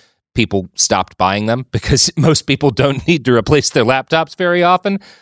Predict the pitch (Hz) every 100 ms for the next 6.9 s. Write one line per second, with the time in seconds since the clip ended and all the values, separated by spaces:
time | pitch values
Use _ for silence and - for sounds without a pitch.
0 | _ - 135 135 120 135 110 147 - 151
1 | 117 127 - 113 104 98 - 131 117 117
2 | 107 101 104 98 90 90 92 101 92 92
3 | 87 95 92 92 95 - 92 90 85 87
4 | 73 87 95 95 95 87 87 82 78 _
5 | - 107 - 101 104 - 110 95 - 107
6 | 90 92 92 90 90 82 87 82 -